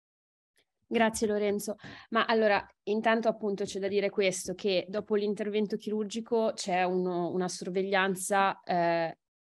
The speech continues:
del team, nel senso che, eh, gli pneumologi insieme ai chirurghi toracici fanno delle visite, spirometrie che hanno una cadenza <laughs> estremamente, eh, ravvicinata nel tempo. Nel primo mese dopo il trapianto il paziente viene in visita una volta alla settimana,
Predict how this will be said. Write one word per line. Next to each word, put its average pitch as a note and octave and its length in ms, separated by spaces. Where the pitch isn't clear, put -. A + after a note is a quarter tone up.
del F#3+ 280
team, F3+ 600
nel F3+ 160
senso F3+ 340
che, F3 300
eh, E3+ 220
gli F3+ 120
pneumologi F#3 500
insieme F3+ 500
ai E3+ 260
chirurghi F3 320
toracici F#3 880
fanno E3+ 640
delle E3 520
visite, F#3+ 760
spirometrie F3 840
che E3+ 160
hanno E3 240
una E3 120
cadenza E3 680
<laughs> - 40
estremamente, F#3 960
eh, D3+ 480
ravvicinata F3 560
nel F3 220
tempo. F#3 520
Nel D#3+ 520
primo E3+ 340
mese E3+ 260
dopo E3 240
il E3 60
trapianto F3+ 460
il E3 80
paziente E3+ 420
viene D#3+ 380
in D#3 120
visita E3 320
una D#3+ 120
volta D#3+ 240
alla D#3 100
settimana, E3+ 640